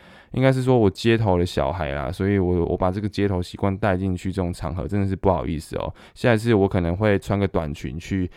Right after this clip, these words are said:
当主持人之类的，我可能就不敢这样跨了。OK，好，反正这个是蛮有趣的地方啦。那这个活动呢，一开始为什么我会接到主持人？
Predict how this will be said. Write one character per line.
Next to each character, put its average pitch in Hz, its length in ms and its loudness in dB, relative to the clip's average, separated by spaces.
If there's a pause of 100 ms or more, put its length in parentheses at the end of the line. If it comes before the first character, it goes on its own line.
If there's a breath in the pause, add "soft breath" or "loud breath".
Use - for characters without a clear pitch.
(140 loud breath)
当 95 220 -2
主 85 160 -2
持 85 200 -6
人 80 200 0
之 90 160 -2
类 90 160 2
的， 82 160 0
我 85 100 -2
可 90 140 -4
能 85 80 -2
就 98 100 0
不 - 140 -6
敢 82 180 -4
这 90 80 -2
样 92 140 0
跨 82 320 0
了。 69 200 -6
OK， 82 440 -6 (340 loud breath)
好， 85 300 -2 (240 soft breath)
反 95 120 0
正 117 200 4
这 120 80 0
个 117 100 2
是 110 80 -2
蛮 107 200 2
有 95 120 2
趣 95 200 -2
的 92 40 2
地 92 160 0
方 85 240 -2
啦。 71 220 -4 (160)
那 117 240 2 (200 soft breath)
这 - 120 -2
个 175 80 2
活 139 180 4
动 143 220 2
呢， 117 160 2
一 107 60 0
开 127 180 2
始 113 120 -2
为 101 140 2
什 101 80 0
么 90 140 0
我 85 100 -4
会 98 100 -4
接 98 200 -2
到 98 160 0
主 82 180 -8
持 - 280 -8
人？ 78 280 -2